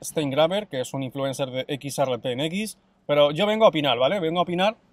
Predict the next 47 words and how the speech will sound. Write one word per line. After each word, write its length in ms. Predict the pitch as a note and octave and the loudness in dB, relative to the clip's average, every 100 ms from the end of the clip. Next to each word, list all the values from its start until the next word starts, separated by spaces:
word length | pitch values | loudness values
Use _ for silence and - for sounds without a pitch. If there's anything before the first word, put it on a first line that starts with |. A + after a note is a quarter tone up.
| _ | _
sobre 420 | - D#3+ D3+ C#3+ - | -4 0 0 -2 -2
esta 300 | F3 - F#3 | -2 2 0
predicción 580 | F3 D3+ - F3 F#3 F3 | 0 -2 -6 -4 -2 -2
que 160 | D3+ | -2
él 100 | D#3 | 4
ha 120 | C#3 | 4
dado 420 | C3+ E3+ F#3 G#3+ G#3 | 6 4 4 -2 -4
de 140 | E3 | -4
doscientos 600 | F3+ C#3+ E3 E3+ E3+ F3+ | -2 -2 -2 -4 -2 -6
cincuenta 580 | - C#3+ C#3+ D3 D3+ D3+ | -4 -6 -2 -4 -2 -2
dólares. 480 | D3 C3 A2 A2 - _ _ _ _ | 0 0 0 -2 -16 _ _ _ _
Bueno, 260 | E3 F3+ - | 0 2 2
todo 240 | F#3 G#3+ | 2 2
tiene 220 | G#3 G#3 | 0 -2
que 100 | F3 | 2
ver 260 | E3+ A3 - | 2 2 0
con, 680 | F3 D3+ C#3+ C3+ C3 B2 | 4 6 6 2 -4 -8
lo 120 | A#2 C#3 | -2 2
más 140 | G3 | 2
importante, 600 | G#3+ G3 D#3+ C#3+ B2+ A#2 | 2 0 2 -2 -4 -10
finalizar 420 | - D3+ D3 E3 | -4 -4 -2 -2
la 100 | G#3+ | 0
demanda 480 | G3 F3+ G#3+ A3 B3+ - _ _ _ | 0 0 0 2 0 -2 _ _ _
y 140 | E3 | 0
ver 260 | E3 F3+ C#3 | 4 2 2
el 140 | D3 C#3+ | -2 -2
flujo 400 | G#3 A#3 B3 A#3+ | -2 0 2 4
de 80 | |
capital 400 | A3 G3+ G3+ G#3+ | 4 2 0 -4
que 120 | F#3+ F#3 | 0 2
va 80 | |
a 20 | F3+ | 2
estar, 340 | - G3 G#3 - _ _ | 4 2 2 -10 _ _
eh, 400 | - D#3+ D3+ D3 - | 0 2 4 0 0
trayendo 580 | D#3 D#3+ F3+ G#3 G3+ E3 | 0 2 0 2 4 4
X 240 | D#3 D#3 | 0 0
R 220 | F3 E3+ | 2 2
P 160 | D3+ C#3+ | 2 0
Ledger. 340 | A#2+ A#2 A2+ - _ | -2 -4 -8 -10 _
Quiero 160 | A3 G#3 | 2 2
decir 320 | D3 C#3 B2 | 2 -4 -6
que 120 | C#3+ | -2
para 140 | D3 | 2
el 60 | D3 | 2
dos 100 | D#3+ | 2
mil 120 | A#3+ | 0
veinticinco 640 | G#3+ D#3+ D3+ G#3 F3+ F#3+ | -2 -4 -4 -6 0 -2